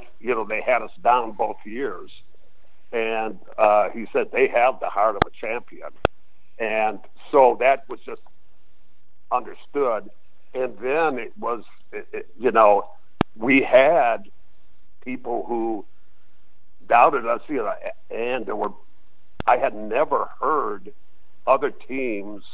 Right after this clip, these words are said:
criticize trades openly that you have to play against. They might do it, you know, privately, but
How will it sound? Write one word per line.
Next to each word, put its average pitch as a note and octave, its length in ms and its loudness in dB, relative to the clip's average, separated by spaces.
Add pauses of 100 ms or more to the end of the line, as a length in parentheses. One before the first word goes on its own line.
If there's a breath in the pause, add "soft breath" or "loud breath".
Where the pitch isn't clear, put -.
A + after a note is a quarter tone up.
(1080)
criticize G#2+ 960 4 (600)
trades D#3 500 4 (460)
openly C3 520 4
that A2+ 240 -4
you B2+ 140 -6
have C3+ 220 0
to D3+ 60 -6
play G#3 300 -2
against. D#2 400 -6 (1080)
They B2+ 100 0
might B2+ 300 2
do C3+ 180 2
it, A2 100 -2 (440)
you B2+ 160 2
know, G#2+ 100 4
privately, C3 600 6
but A2+ 240 -4